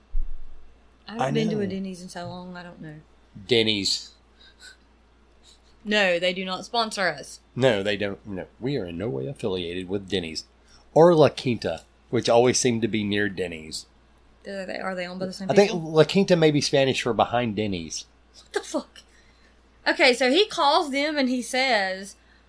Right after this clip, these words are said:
Speaker 1: um, "Just so you know, I think I may have been the last person to see her alive."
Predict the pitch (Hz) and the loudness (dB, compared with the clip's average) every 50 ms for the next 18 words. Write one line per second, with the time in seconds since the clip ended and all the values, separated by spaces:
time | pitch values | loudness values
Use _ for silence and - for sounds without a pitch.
0 | _ - - 262 262 262 254 254 254 247 247 240 247 330 339 - 381 403 370 339 | _ 2 4 6 6 6 6 4 2 -2 -2 -2 -2 -2 -2 0 2 2 2 2
1 | 339 302 262 247 247 254 262 262 269 262 240 240 240 233 247 247 247 247 226 226 | 2 2 2 4 4 4 4 4 4 2 2 0 0 0 0 0 0 0 -2 -4
2 | 226 220 226 202 196 180 180 185 190 196 - - 190 196 196 - 196 180 175 - | -4 -6 -6 -8 -8 -6 -6 -6 -6 -6 -8 -8 -10 -10 -10 -10 -12 -12 -12 -12
3 | - 180 185 190 185 180 175 170 170 170 180 185 190 208 220 220 | -12 -10 -10 -8 -6 -4 -4 -4 -4 -4 -2 -2 -2 -4 -6 -10